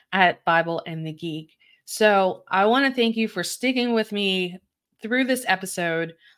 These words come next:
I know that there was a lot going on, and a lot of times I said, "That's for a future episode,"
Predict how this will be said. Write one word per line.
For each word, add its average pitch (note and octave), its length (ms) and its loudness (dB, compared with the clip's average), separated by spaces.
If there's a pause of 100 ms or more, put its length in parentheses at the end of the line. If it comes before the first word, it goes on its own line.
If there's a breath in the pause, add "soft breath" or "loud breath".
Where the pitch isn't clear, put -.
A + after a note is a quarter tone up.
(140)
I F3 80 -6
know F3 120 -4
that F3 160 -6
there E3+ 120 -6
was E3 160 -10
a E3+ 40 -2
lot F#3 300 -2
going G3 220 0
on, F3+ 280 2
and D#3+ 140 -2
a D3 80 -2
lot E3 220 2
of F#3 60 -2
times F#3 300 -4
I E3 80 0
said, D#3+ 320 -4
"That's - 240 -14
for A3 260 -2
a G#3 60 -6
future G#3 340 -8
episode," D#3 580 -8